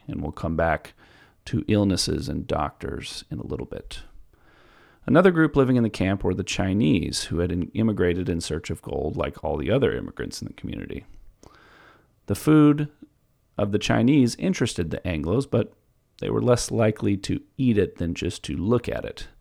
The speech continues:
The Chinese immigrants, and this is not a universal statement, but rather an expression of common tendency,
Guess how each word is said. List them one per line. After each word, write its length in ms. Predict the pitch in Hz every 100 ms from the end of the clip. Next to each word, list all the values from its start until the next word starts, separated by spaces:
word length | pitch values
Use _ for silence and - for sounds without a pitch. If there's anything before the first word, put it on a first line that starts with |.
| _ - - - - -
The 60 | -
Chinese 500 | - 123 117 123 107
immigrants, 460 | 85 82 107 151
and 120 | 76
this 160 | 69 -
is 140 | -
not 240 | 78 78 -
a 100 | 73
universal 520 | 82 117 78 69 -
statement, 480 | - 73 - - -
but 180 | 80 -
rather 420 | 78 76 76 -
an 120 | - 131
expression 600 | - - - 101 85 73
of 120 | -
common 300 | - 78 73
tendency, 600 | - 151 143 - 135